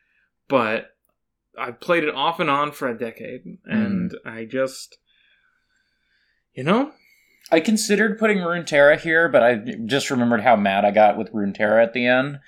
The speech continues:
Speaker 2: And so then I thought about putting Hearthstone here, and I remembered how much I hated Hearthstone at, by the end of my time playing it. And so I thought about putting M T G Arena on here, and then I remembered how much I hated M T G Arena by the time I finished playing it. So,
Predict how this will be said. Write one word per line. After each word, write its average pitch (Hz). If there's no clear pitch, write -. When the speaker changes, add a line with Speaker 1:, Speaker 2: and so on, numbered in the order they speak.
Speaker 2:
And 143
so 151
then 143
I 147
thought 151
about 143
putting 123
Hearthstone 123
here, 143
and 131
I 120
remembered 113
how 117
much 110
I 104
hated 107
Hearthstone 123
at, -
by 117
the 120
end 120
of 113
my 120
time 117
playing 123
it. 131
And 120
so 113
I 110
thought 120
about 120
putting 113
M 113
T 117
G 107
Arena 98
on 123
here, 131
and 120
then 104
I 104
remembered 104
how 107
much 107
I 104
hated 104
M 104
T 107
G 98
Arena 92
by 113
the 107
time 117
I 117
finished 117
playing 123
it. 127
So, 85